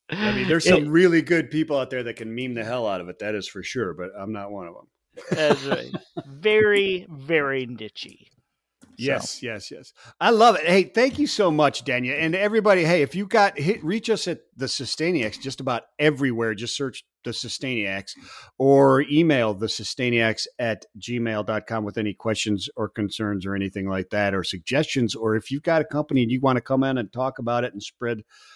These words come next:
Speaker 1: the word, that's what we wanna do, is get companies, consumers,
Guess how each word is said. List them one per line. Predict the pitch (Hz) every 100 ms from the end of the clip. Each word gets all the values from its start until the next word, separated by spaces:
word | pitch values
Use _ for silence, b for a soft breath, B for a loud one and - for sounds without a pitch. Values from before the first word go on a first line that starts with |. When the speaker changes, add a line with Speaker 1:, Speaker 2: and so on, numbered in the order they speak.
| b _
Speaker 1:
the | 113
word, | 110 123 120 101 87 -
that's | 107 107
what | 110 107
we | 110 101 90 _
wanna | 107 101
do, | 87 110 82 -
is | 92 82 - - _
get | 117 110 _ _
companies, | - 139 139 143 139 - - _ _ _ _ _ _
consumers, | 113 - 143 135 123 123 113 - -